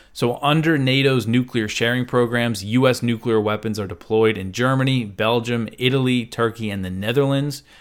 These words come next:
There are no American nukes in countries that joined nato after the Cold War, but that could always change, especially now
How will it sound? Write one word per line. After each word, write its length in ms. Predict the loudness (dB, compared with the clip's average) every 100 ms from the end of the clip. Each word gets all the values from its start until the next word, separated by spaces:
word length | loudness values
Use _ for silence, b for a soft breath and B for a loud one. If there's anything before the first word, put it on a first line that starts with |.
| B -4
There 180 | -2
are 60 | 0
no 360 | -2 0 2 0
American 560 | -2 -2 -2 -2 -2
nukes 340 | 0 -2 -4 -8
in 120 | -8
countries 460 | -6 -8 -6 -6
that 180 | -6 -6
joined 300 | -6 -6 -4
nato 260 | -4 -6 -6
after 260 | -6 -8
the 100 | -10
Cold 300 | -8 -6 -6 -4
War, 300 | 0 2 2
but 220 | -2 -4
that 200 | -2 -2
could 120 | 0
always 260 | 0 0 -2
change, 420 | -6 -2 -4 -4
especially 540 | -10 -6 -4 -4 -4 -4
now 420 | -4 -2 -4